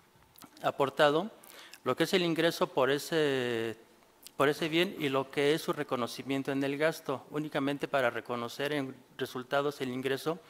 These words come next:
y el gasto que se haya, que se haya recibido en, por el beneficio. Y el segundo asiento,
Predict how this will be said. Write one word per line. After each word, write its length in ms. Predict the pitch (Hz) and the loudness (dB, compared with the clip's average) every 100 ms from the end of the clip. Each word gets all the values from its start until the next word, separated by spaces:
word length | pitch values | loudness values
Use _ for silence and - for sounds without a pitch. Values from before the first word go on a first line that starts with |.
| - - - - | -20 -20 -20 -6
y 100 | 127 | -2
el 140 | 127 | 0
gasto 320 | 131 143 - - | 2 0 0 -6
que 100 | 127 | -6
se 160 | - | -4
haya, 520 | 127 135 131 123 113 - - - | -4 -2 0 0 -2 -4 -12 -16
que 100 | - | -10
se 180 | 120 131 | -8 -6
haya 480 | 135 135 131 120 113 | -4 -4 -4 -6 -8
recibido 760 | 113 - 127 131 139 143 170 - - | -12 -12 -12 -6 -4 -2 -4 -8 -8
en, 540 | 123 113 113 110 107 - _ _ _ _ - - _ _ _ _ - | -6 -6 -8 -10 -14 -18 _ _ _ _ -20 -20 _ _ _ _ 0
por 160 | 117 | 0
el 80 | 113 | 0
beneficio. 640 | 117 113 117 135 - 104 - _ - - _ _ | -2 -4 -4 -8 -8 -10 -12 _ -20 -20 _ _
Y 60 | 139 | -2
el 60 | 139 | 0
segundo 760 | 151 156 190 196 185 175 165 | 0 0 0 6 8 8 8
asiento, 680 | 151 - 175 175 185 220 240 | 6 4 0 2 2 2 0